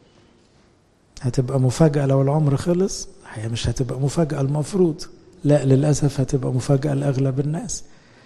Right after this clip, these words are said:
طب ما هو قال: "يأتي كلص". يعني ما، ما، ما تحكش علينا، نبهنا.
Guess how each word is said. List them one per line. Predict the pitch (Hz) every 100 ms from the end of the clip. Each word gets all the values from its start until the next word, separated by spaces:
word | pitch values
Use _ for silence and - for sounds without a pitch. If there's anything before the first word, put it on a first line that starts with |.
| _ _
طب | - 117
ما | 123
هو | 139 143
قال: | 147 180
"يأتي | 175 185 143 170
كلص". | - 180 208 196 - - - - _ _ _ _ -
يعني | 131 123 127
ما، | 135 139
ما، | 127 123
ما | 127
تحكش | 127 - 220 -
علينا، | 196 185 202 196 170
نبهنا. | 156 147 202 185 156